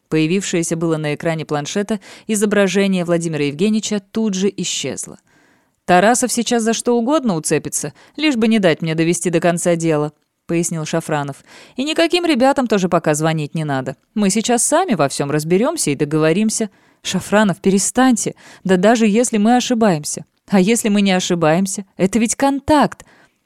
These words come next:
Арцемович почувствовала, что вот-вот задрожит. "Послушайте, Старпом, просто дайте мне выйти за периметр", —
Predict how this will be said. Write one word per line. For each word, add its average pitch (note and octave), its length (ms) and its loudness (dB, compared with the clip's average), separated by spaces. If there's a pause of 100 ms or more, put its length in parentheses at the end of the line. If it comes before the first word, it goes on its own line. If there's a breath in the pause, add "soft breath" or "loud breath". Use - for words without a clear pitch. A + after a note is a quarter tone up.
(140)
Арцемович E3+ 580 -2
почувствовала, F#3+ 540 -2
что - 180 -4
вот-вот F3 340 -2
задрожит. G3 600 -2 (500 soft breath)
"Послушайте, F#3 600 -2
Старпом, E3 500 -4 (220 soft breath)
просто A#3 320 2
дайте A3+ 320 2
мне G#3 160 2
выйти A#3 320 0
за A3 120 0
периметр", — G3 540 -2